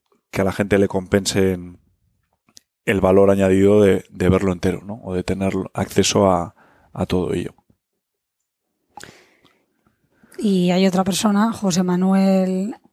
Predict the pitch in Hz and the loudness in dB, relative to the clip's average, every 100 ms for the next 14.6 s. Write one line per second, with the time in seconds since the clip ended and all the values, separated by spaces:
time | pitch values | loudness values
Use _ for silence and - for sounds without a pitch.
0 | _ - 214 214 - 226 254 - - - | _ -6 -2 -2 -2 -4 -4 -6 -16 -8
1 | 190 170 - 190 185 185 170 190 - 208 | -4 -4 -2 -2 0 -2 -2 -4 -4 -4
2 | 180 185 196 214 202 - _ - 233 214 | -2 -2 0 0 0 -6 _ -2 0 0
3 | 220 214 185 180 170 - 196 - - _ | 0 0 0 -2 -2 -2 -4 -6 -16 _
4 | - - - - - - - - 370 381 | -8 -8 -8 -14 -20 -20 -20 -14 -12 -12
5 | - 240 208 214 202 220 - 165 - 370 | -14 -10 -6 -4 -2 -4 -4 -8 -10 -10
6 | - 120 117 101 98 98 98 104 107 101 | -6 0 2 2 0 2 2 4 4 2
7 | 101 95 92 107 101 98 - 98 95 95 | 2 2 0 -4 -2 -4 -6 -4 -2 -4
8 | 95 95 92 - _ _ _ - _ - | -4 -6 -8 -14 _ _ _ -20 _ -2
9 | 104 95 92 92 92 90 92 92 - 98 | 0 2 2 0 -2 -2 -6 -4 -2 0
10 | 95 95 95 - 98 - 110 95 98 - | -2 -4 -6 -10 -12 -4 -4 -4 -12 -8
11 | 110 101 107 113 107 104 101 113 107 110 | -6 -4 0 0 2 2 4 2 2 0
12 | 110 107 110 104 104 110 - 104 104 104 | -2 -2 -2 -2 -2 -4 -4 -4 -4 -6
13 | 101 101 104 104 104 104 101 101 104 107 | -4 -2 -2 -2 -2 -2 -2 -4 -4 -4
14 | - 101 107 113 110 131 | -4 -4 -2 -2 0 -2